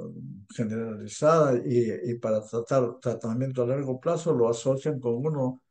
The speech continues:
inhibidor selectivo de recaptación de serotonina, y lógicamente esto continúa ya, y, y empiezan con los dos y después le retiran ya las, las benzodiazepinas. Estas son sus características farmacocinéticas.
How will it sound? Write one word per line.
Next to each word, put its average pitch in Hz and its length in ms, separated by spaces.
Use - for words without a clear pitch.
inhibidor 139 640
selectivo 139 680
de 117 220
recaptación 120 680
de 131 80
serotonina, 135 960
y 127 80
lógicamente 143 720
esto 151 180
continúa 147 640
ya, 180 280
y, 135 320
y 135 40
empiezan 147 580
con 135 180
los 135 200
dos 180 300
y 160 80
después 135 320
le 135 140
retiran 139 540
ya 139 120
las, 131 400
las 110 240
benzodiazepinas. 113 1200
Estas 180 260
son 165 160
sus - 160
características 127 800
farmacocinéticas. 123 880